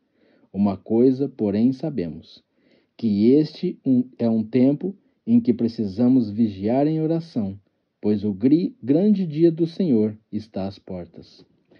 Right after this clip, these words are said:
O sinal da besta é exatamente o que tem sido proclamado,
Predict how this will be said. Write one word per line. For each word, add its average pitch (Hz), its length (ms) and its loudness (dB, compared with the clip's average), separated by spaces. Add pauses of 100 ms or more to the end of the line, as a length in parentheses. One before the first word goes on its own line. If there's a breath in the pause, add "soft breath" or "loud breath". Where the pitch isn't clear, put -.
(440 soft breath)
O 98 80 -6
sinal 107 400 0
da 131 120 2
besta 120 400 2
é 113 40 0
exatamente 123 680 0
o 156 60 -6
que 147 100 -8
tem 135 220 -2
sido 151 340 -2
proclamado, 110 800 -4